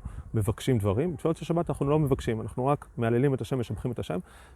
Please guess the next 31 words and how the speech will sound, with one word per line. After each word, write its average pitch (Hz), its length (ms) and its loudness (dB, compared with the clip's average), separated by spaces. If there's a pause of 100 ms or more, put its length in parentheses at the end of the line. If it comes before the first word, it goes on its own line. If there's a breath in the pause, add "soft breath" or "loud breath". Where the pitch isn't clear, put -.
בגלל 135 240 4
שבשבת 131 880 -2
האדם 120 260 0
מגיע 139 200 2
לתודעה 113 400 0
של 107 260 -2
מעין 113 220 -2
עולם 143 220 0
הבא, 175 220 0 (320 loud breath)
שהוא 139 280 6
באמת 131 460 0
חווה 123 420 -2
את - 180 -8
הקודש 139 380 0
שבמציאות, 110 460 -4
את 113 100 -2
ההרמוניה 113 280 2
שבמציאות, 110 520 0
את 101 100 -2
התוכן 123 300 2
הפנימי 123 280 0
שבמציאות, 131 440 0
עד 143 180 2
שהוא 139 120 6
מרגיש 165 460 4
שלא - 220 0
חסר 170 220 0
לו 143 120 4
כלום, 170 180 2
הוא 113 100 -4
באמת 123 380 0